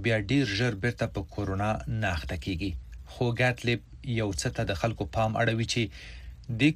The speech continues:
کرونا ته ناول کرونا یا نوې کرونا د یوه دلیل له مخې ویل کیږي، او هغه دا دی چې لا تر اوسه هم پرې ډاکټران زیات نه پوهیږي. په امریکا کې په کرونا باندې تر یو لک او درې اویا زرو زیات کسان مړه شوي دي، چې دا په ټوله نړۍ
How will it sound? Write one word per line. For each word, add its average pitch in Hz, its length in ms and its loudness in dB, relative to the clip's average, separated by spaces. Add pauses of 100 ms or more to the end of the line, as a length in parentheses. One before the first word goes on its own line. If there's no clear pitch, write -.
کرونا 131 280 4 (140)
ته 123 80 2 (480)
ناول 101 400 2
کرونا 101 320 0 (380)
یا 107 60 2 (120)
نوې 107 200 2 (120)
کرونا 104 340 2
د 101 220 0
یوه 95 260 2
دلیل 123 260 4
له 95 100 -2
مخې 92 160 -4
ویل 98 280 0
کیږي، 101 280 -2
او 92 60 2 (100)
هغه 101 220 2
دا 139 140 8
دی 139 120 4
چې 151 80 6 (560)
لا 110 140 4
تر 107 160 -4
اوسه 107 320 -2
هم 139 180 4
پرې 127 240 2
ډاکټران 98 460 0
زیات 90 220 0
نه 82 120 -4
پوهیږي. 90 400 0 (580)
په 131 140 4
امریکا 127 300 4
کې 123 180 -2
په 113 40 0 (100)
کرونا 117 340 2
باندې 117 240 4 (220)
تر 107 80 0 (180)
یو 113 100 2 (120)
لک 101 180 -4
او 104 120 2
درې 107 360 0
اویا 98 220 2 (140)
زرو 98 200 0 (300)
زیات 120 340 2
کسان 95 300 0
مړه 90 180 0
شوي 92 240 0
دي، 98 80 2 (520)
چې - 80 0 (120)
دا 120 80 6 (160)
په 117 80 0 (220)
ټوله 160 260 4
نړۍ 143 200 4